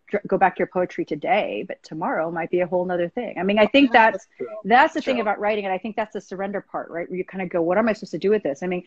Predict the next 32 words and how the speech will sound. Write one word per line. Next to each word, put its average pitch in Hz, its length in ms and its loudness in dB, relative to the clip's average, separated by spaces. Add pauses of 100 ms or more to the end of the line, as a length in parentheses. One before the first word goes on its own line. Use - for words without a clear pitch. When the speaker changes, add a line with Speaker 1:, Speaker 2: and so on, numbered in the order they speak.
(260)
Speaker 1:
I've 262 220 6
seen 294 220 -2
pieces - 380 -6
where 196 100 0
I'll 180 100 0
tell 214 180 -2
people, 208 240 -6
you 190 100 -4
know, 185 80 -4
"I 175 60 -2
think 254 220 -10
you 302 40 -4
need 269 120 -4
to 208 60 -10
put - 120 -12
this - 160 -8
into 170 160 -8
a 156 60 -4
poem." - 360 -16
And 180 80 -10
they're 185 60 -4 (100)
like, 180 120 -4
"Well, 208 80 6
I'm 214 80 0
not 233 120 4
a 226 40 0
poet." 160 360 -4
I'm 196 100 -4
like, 196 180 -2
"You 226 100 0
know 233 80 4
what? 233 160 4